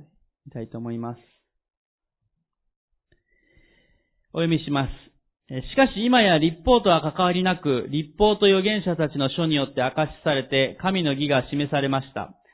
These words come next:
すなわちイエス・キリストを信じることによって、信じるすべての人に与えられる神の義です。そこに差別はありません。すべての人は罪を犯して神の栄光を受けることができず、神の恵みにより、キリストイエ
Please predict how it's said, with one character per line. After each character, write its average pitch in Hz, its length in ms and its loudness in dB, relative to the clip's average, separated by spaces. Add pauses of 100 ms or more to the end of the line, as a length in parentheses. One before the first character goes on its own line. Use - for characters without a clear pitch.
(180)
す 185 40 -8
な 220 120 2
わ 202 100 4
ち 165 100 -12
イ 220 160 0
エ 294 80 4
ス・ - 140 -12
キ 196 100 0
リ 185 120 2
ス 180 60 -12
ト 175 120 2
を 165 60 2
信 220 280 -2
じ 240 80 -2
る 220 100 -2
こ 170 120 0
と 160 100 2
に 143 80 0
よ 135 120 0
っ 127 140 -8
て、 151 400 2
信 214 180 -4
じ 214 120 -2
る 175 180 -2
す 240 80 -8
べ 247 140 0
て 208 100 0
の 175 120 0
人 156 140 -2
に 147 80 0
与 156 280 2
え - 20 2
ら 165 120 2
れ 160 100 2
る 156 160 0
神 170 260 -2
の 143 120 0
義 151 140 -2
で 147 120 0
す。 - 60 -8 (560)
そ 175 100 0
こ 185 100 0
に 196 180 0
差 240 120 2
別 233 220 0
は 147 160 4
あ 135 40 2
り 139 100 0
ま 139 180 -2
せ 135 140 -2
ん。 107 180 -10 (580)
す 262 80 -8
べ 269 140 0
て 226 100 2
の 190 180 0
人 180 120 0
は 151 240 2
罪 240 180 0
を 170 80 2
犯 165 220 0
し - 100 0
て 143 160 0
神 214 240 -2
の 156 160 -2
栄 175 220 -2
光 170 220 -2
を 165 60 0
受 160 80 -4
け 226 120 0
る 208 100 -2
こ 165 120 -2
と 143 100 -4
が 120 100 -6
で 135 140 -4
き 175 140 -6
ず、 131 280 -8 (520)
神 190 200 2
の 160 80 4
恵 147 160 2 (100)
み 151 80 2
に 147 160 2
よ 147 140 2
り、 165 340 -4 (260)
キ 170 80 -10
リ 151 140 2
ス - 80 -10
ト 156 80 -4
イ 160 140 0
エ 175 120 0